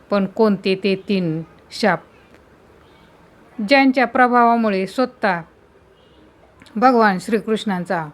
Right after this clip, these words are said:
मृत्यू झाला? त्यातील पहिला शाप भगवान श्रीहरी विष्णू यांना तेव्हा मिळाला,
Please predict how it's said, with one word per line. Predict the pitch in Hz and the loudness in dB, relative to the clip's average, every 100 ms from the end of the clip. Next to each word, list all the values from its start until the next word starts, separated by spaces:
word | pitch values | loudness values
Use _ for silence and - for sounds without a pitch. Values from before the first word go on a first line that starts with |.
| - | -6
मृत्यू | 208 196 196 160 | -4 -4 -4 -10
झाला? | 151 165 156 139 _ - - - - - - | -8 -10 -12 -18 _ -20 -20 -20 -20 -12 0
त्यातील | 208 202 185 | 0 0 -4
पहिला | 180 214 208 175 | 0 0 2 -4
शाप | 165 202 170 - - - - - - - - - - - - - _ _ _ | -4 -2 -4 -6 -20 -20 -20 -20 -20 -20 -20 -20 -20 -20 -20 -20 _ _ _
भगवान | 226 262 254 254 233 | 2 4 4 2 2
श्रीहरी | 247 247 233 226 190 170 - _ 214 | 0 0 0 -2 -4 -8 -14 _ -6
विष्णू | 240 - 214 196 | -6 -4 -4 -2
यांना | 202 196 190 160 160 - - _ _ _ - _ - - _ - - | -2 -2 -4 -6 -10 -20 -20 _ _ _ -20 _ -20 -20 _ -6 2
तेव्हा | 277 254 247 | 4 4 4
मिळाला, | 220 190 165 | 2 -2 -4